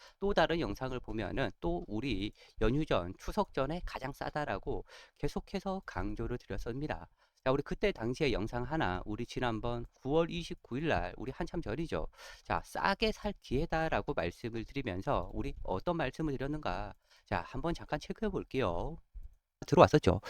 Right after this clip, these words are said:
외국인 기관이 들어왔는데, 자, 수급을 먼저 보도록 할게요. 우리 기관, 기관이 꾸준하게 들어왔습니다. 우리 보험, 투신, 연기금, 사모펀드 모두가 들어왔고, 우리 기관은 여전히 보유하고 있어요. 매도를 하지 않았죠.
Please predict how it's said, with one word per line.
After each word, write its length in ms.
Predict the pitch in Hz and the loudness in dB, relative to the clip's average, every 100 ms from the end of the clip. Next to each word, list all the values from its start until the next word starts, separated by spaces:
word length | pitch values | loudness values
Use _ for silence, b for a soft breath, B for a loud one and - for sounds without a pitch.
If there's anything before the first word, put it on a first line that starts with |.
| B | B
외국인 300 | - 180 208 | 12 12 12
기관이 280 | 185 135 143 | 12 12 12
들어왔는데, 600 | - 143 165 87 131 107 87 | 12 12 12 10 10 10 12
자, 100 | 208 | 12
수급을 300 | - 202 233 | 12 12 12
먼저 240 | 135 107 | 12 12
보도록 380 | 160 - 117 113 | 12 10 6 8
할게요. 400 | 170 - 117 82 85 | 10 12 12 12 8
우리 300 | 95 110 87 | 12 12 12
기관, 500 | - 143 87 95 80 B B | 12 12 12 12 4 B B
기관이 360 | - 156 190 196 | 10 12 12 12
꾸준하게 380 | 190 175 190 190 | 8 10 10 10
들어왔습니다. 640 | - 147 - 143 156 - - b b | 10 8 10 6 6 4 0 b b
우리 180 | 107 | 12
보험, 460 | 120 117 120 131 127 | 12 12 12 12 12
투신, 580 | - 135 131 135 127 127 | 10 8 12 12 12 12
연기금, 380 | 101 110 127 127 | 12 12 10 10
사모펀드 460 | 143 135 160 160 | 10 10 12 12
모두가 500 | 90 92 170 196 185 | 12 12 12 12 12
들어왔고, 680 | 175 135 131 90 - 123 123 | 12 12 12 12 10 8 10
우리 180 | 95 123 | 10 8
기관은 560 | - 110 104 117 95 95 B B | 10 12 12 12 12 8 B B
여전히 520 | 98 117 113 143 160 - _ | 12 12 12 12 10 6 _
보유하고 640 | - 92 90 107 110 139 143 | 10 12 12 12 10 10 10
있어요. 280 | - 117 78 | 12 12 12
매도를 260 | 90 - | 12 12
하지 140 | 113 170 | 12 12
않았죠. 340 | 92 131 80 | 12 10 6